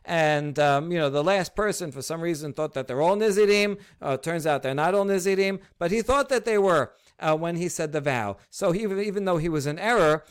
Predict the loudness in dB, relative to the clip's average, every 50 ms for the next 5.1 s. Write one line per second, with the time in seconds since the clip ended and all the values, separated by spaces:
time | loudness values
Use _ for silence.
0 | -20 _ -10 -6 -4 -4 -2 0 0 0 0 0 0 0 -2 0 -2 -4 -4 -4
1 | -6 -6 -4 -2 -2 -2 -2 -2 -2 0 2 2 2 2 2 0 2 2 0 0
2 | -2 -4 -4 -4 -4 -6 -6 -6 -6 -4 -2 0 0 0 -2 -4 -10 -8 -8 -8
3 | -2 0 0 0 0 -2 -10 -16 -16 _ -20 -20 -12 -8 -4 -4 -4 -2 -2 -4
4 | -2 0 0 2 2 2 2 2 2 0 0 -2 -2 -6 -4 -2 -2 -2 -2 -4
5 | -10 -20